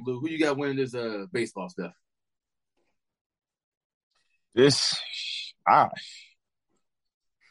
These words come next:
Speaker 2: these, these series have been surprising because, I don't know, I might go with the <laughs> Padres. I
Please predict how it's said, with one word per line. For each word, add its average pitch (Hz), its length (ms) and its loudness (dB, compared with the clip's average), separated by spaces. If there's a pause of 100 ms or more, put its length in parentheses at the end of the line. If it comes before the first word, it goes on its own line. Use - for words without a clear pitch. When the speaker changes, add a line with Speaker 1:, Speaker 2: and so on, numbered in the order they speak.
(100)
Speaker 2:
these, 196 400 6
these 262 360 6
series 135 400 4
have 123 260 6
been 117 220 -4
surprising 123 720 6
because, 110 960 -2 (440)
I 175 80 6
don't 285 180 6
know, 180 340 4 (1700)
I 160 200 0
might 151 180 -4
go 127 160 -4
with 113 100 -10
the - 60 -14
<laughs> - 60 -16 (640)
Padres. 143 220 0
I 185 100 4